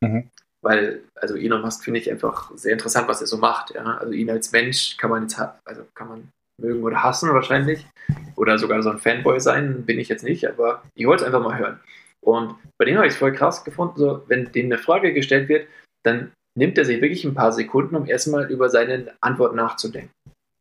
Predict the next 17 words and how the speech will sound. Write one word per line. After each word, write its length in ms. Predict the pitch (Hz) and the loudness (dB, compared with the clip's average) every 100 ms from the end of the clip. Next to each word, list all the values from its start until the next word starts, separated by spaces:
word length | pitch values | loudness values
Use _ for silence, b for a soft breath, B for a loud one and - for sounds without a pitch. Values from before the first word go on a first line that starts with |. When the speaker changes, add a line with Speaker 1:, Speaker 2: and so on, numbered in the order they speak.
| _ - | _ -2
Speaker 2:
Und 140 | 123 | 2
dann 120 | 135 | 4
verhaspelt 420 | 131 - - - | 2 2 0 2
er 60 | 110 | 2
sich 80 | 98 | 2
tausendmal, 360 | 127 123 120 117 | 2 2 2 2
wenn 100 | 113 | 2
er 40 | |
das 140 | 113 | 2
erzählt. 440 | 113 110 135 175 175 B B _ - - | 0 2 2 2 -2 B B _ -18 -2
Äh, 380 | 110 113 110 113 | 2 4 4 2
aber 280 | 110 117 117 | 2 2 2
trotzdem, 520 | 135 139 - 143 135 | 2 0 2 2 2
der 160 | 123 113 | 2 2
denkt 320 | 127 147 - | 2 2 4
da, 420 | 127 120 117 - - _ _ - | 4 6 2 0 -10 _ _ 0
äh, 460 | 117 117 117 120 | 2 4 2 -2